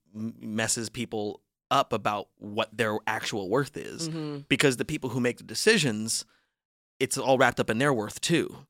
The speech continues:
Speaker 1: Their
Speaker 2: Right.
Speaker 1: instincts, their tastes are the things that gave them their titles, so they believe.
Speaker 2: Mm-hmm.
Speaker 1: But of course, taste and bias look very, very similar.
Speaker 2: <laughs>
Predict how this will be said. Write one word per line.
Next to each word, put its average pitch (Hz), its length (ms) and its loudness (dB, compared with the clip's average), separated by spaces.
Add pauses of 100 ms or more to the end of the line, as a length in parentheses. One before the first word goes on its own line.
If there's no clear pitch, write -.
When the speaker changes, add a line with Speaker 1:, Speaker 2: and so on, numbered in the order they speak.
(320)
Speaker 1:
Their 143 340 8
Speaker 2:
Right. 135 160 -2 (120)
Speaker 1:
instincts, 170 800 4
their 113 240 4
tastes - 800 2
are 113 220 4
the 107 100 2
things 117 380 0
that 113 180 -2
gave 113 220 -2
them 107 160 -2
their 101 120 -4
titles, 123 540 0 (140)
so 110 240 2
they 104 120 0
believe. 98 760 -4
Speaker 2:
Mm-hmm. 151 440 -10
Speaker 1:
But 117 160 4
of 104 120 -4
course, 110 260 0
taste - 380 -4
and 101 120 -6
bias 101 580 -2 (140)
look 117 200 -4
very, 147 320 2
very 120 400 0 (240)
similar. 151 580 2
Speaker 2:
<laughs> 233 60 4